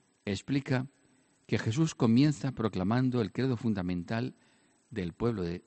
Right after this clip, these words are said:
de Dios. "Escucha, Israel".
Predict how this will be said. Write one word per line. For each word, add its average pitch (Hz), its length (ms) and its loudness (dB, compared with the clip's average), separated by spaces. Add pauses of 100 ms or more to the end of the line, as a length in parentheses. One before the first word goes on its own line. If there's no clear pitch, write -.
(120)
de 95 180 -6
Dios. 82 480 -8 (1000)
"Escucha, 87 500 -6
Israel". 80 460 -14